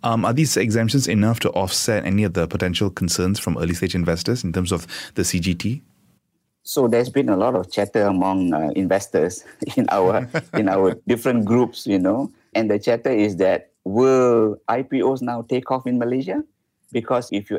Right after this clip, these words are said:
Speaker 2: exit via an I P O, and, you know, an I P O can even be a leap market I P O, right? It
Speaker 1: Mm-hmm.
Speaker 2: doesn't have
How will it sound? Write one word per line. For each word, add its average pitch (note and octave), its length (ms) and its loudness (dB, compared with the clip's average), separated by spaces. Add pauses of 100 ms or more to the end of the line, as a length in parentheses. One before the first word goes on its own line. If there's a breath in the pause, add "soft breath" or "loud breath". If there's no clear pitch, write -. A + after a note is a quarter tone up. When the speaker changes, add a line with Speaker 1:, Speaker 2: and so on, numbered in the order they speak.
Speaker 2:
exit A2+ 400 -2
via G#2 320 0
an F2+ 100 -2
I E2 140 -4
P F2+ 180 -6
O, B2+ 380 -2
and, C#3 140 -2
you D#3+ 80 0
know, C4 100 2
an - 100 -2
I A2 140 0
P - 180 -6
O C3 60 -2
can - 200 -6
even G#2 260 -4
be F#2 100 -2
a E2 80 -4
leap F#2 400 -4
market - 380 -6
I C#2+ 200 -6
P - 140 -8
O, D2+ 160 -8
right? G2 180 -6
It F#2+ 40 -6
Speaker 1:
Mm-hmm. F#2 80 -6
Speaker 2:
doesn't F#2 180 -4
have F#2+ 160 -4